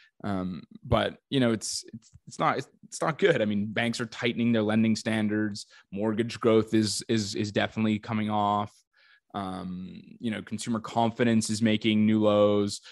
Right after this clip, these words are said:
There's something called the misery index, which is the combination of inflation and unemployment. It's something we've never talked about. Um, I can't believe we, we've never talked about that, but that's making new highs. Um, y-, you know, it's, it,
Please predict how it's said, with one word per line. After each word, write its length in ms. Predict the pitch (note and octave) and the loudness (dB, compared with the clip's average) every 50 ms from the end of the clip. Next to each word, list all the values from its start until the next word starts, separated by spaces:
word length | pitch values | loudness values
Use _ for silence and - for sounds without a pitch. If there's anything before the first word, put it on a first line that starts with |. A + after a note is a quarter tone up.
| - - _ - | -20 -16 _ -8
There's 120 | G#2 F#2+ | -6 -4
something 220 | - B2+ A#2 A#2 G#2+ | -2 0 0 0 0
called 200 | - A2+ A2 G#2+ | 0 0 0 0
the 60 | G2+ | 0
misery 640 | G2 G2 G#2 A#2+ B2+ A2+ B2+ B2+ B2+ B2+ B2 A#2+ | -2 0 2 2 2 2 0 0 2 2 2 2
index, 480 | C3 B2+ B2+ A#2+ A#2+ A#2+ A#2 - - - | 2 2 4 4 4 4 2 0 -4 -8
which 100 | G#2+ - | -8 -8
is 120 | A2 F#2+ | -10 -10
the 60 | - | -10
combination 600 | G2+ - A2+ A2 G2+ G#2 G#2 G#2 G#2+ G#2+ - A2+ | -6 -2 -2 -2 0 0 -2 -2 -2 -4 -4 -6
of 80 | G#2+ G2 | -6 -6
inflation 520 | G2 G2 - - - G#2+ G#2+ - - A2 | -6 -8 -10 -8 -8 -8 -6 -6 -6 -6
and 100 | G#2 G2 | -6 -4
unemployment. 580 | F2 G#2 G#2+ G#2 G#2 - - A2+ A2 G#2+ A2+ A2 | -4 -4 -4 -4 -6 -6 -4 -2 0 0 0 0
It's 80 | G2+ - | -2 -2
something 160 | A#2+ A#2+ G#2+ | -4 -4 -4
we've 100 | G2+ G2 | -4 -4
never 200 | A#2+ A#2+ A2 G2+ | -4 -4 -4 -4
talked 320 | - - F#2 G2+ - - | -6 -8 -10 -10 -10 -10
about. 220 | F#2+ E2 E2+ F2 - - | -12 -12 -12 -14 -14 -14
Um, 120 | G#2 F2+ - | -16 -14 -12
I 60 | G2+ | -12
can't 260 | G2+ - - - B2 | -12 -8 -6 -6 -4
believe 160 | A2 A2+ G2+ F#2+ | -4 -4 -6 -8
we, 180 | F#2 F#2 E2+ - | -8 -12 -14 -16
we've 120 | - F#2 F#2+ | -18 -14 -12
never 160 | G#2 G2 F2+ | -12 -12 -8
talked 220 | - A#2 A2 G#2+ | -4 -4 -4 -4
about 160 | G2+ F#2+ E2+ - | -6 -12 -12 -10
that, 180 | F2+ F2+ F2 - | -10 -10 -10 -10
but 140 | F2+ - | -10 -6
that's 260 | - G#2+ G#2 - - - _ - - - _ _ - | -4 -4 -4 -6 -8 -16 _ -20 -20 -20 _ _ -4
making 320 | G#2+ A2 G#2+ - - A2 G2+ | -2 -2 -2 -2 -4 -4 -4
new 160 | G#2 G2+ - | -4 -4 -6
highs. 760 | - - A#2 A2+ G#2+ G#2+ G#2+ G#2+ G#2 G#2+ G#2+ G#2 G#2 - - _ - - - _ _ _ _ _ _ - | -4 -2 0 2 2 4 2 2 0 -2 -2 -4 -6 -8 -12 _ -20 -20 -20 _ _ _ _ _ _ -8
Um, 680 | - G2+ G2 G2 G2 F#2+ G2 F#2+ G2+ G2 F#2 F#2+ - - - - _ - | -6 -4 -4 -4 -4 -4 -6 -6 -6 -6 -8 -10 -12 -16 -18 -20 _ -18
y-, 200 | F#2 - G#2 - | -14 -14 -14 -10
you 160 | - B2+ B2+ | -6 -4 -2
know, 220 | A2 G2 F#2+ F#2 F2+ - - _ _ _ _ _ | -2 -2 -4 -6 -10 -14 -18 _ _ _ _ _
it's, 240 | - - - - - | -20 -16 -14 -12 -10
it, 100 | - G#2+ | -10 -12